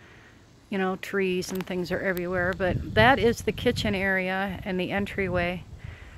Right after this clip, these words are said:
Um, and this is the R V. So this is the front of my home. In my post that went with this video, I said how I had a patio area.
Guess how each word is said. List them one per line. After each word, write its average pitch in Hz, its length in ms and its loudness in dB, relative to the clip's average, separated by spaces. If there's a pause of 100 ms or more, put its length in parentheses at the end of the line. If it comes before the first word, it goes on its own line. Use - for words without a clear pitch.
(360)
Um, 185 540 0 (640)
and 196 160 -2
this 269 260 4
is 247 200 0
the 214 120 0
R 185 220 2
V. 202 420 -2 (1300)
So 185 320 -2
this 202 240 -4
is 208 160 -2
the 196 100 -6
front 214 260 -2
of 202 100 -2
my 196 180 0
home. 185 480 -2 (580)
In 208 160 -2
my 185 160 0
post 214 580 2 (280)
that 185 180 -2
went 202 180 -4
with 190 220 -8
this - 260 -8
video, 185 400 2 (600)
I 190 80 -6
said 196 300 0
how 185 220 0
I 175 80 0
had 185 220 0
a 147 60 -2
patio 190 640 2
area. 180 560 -2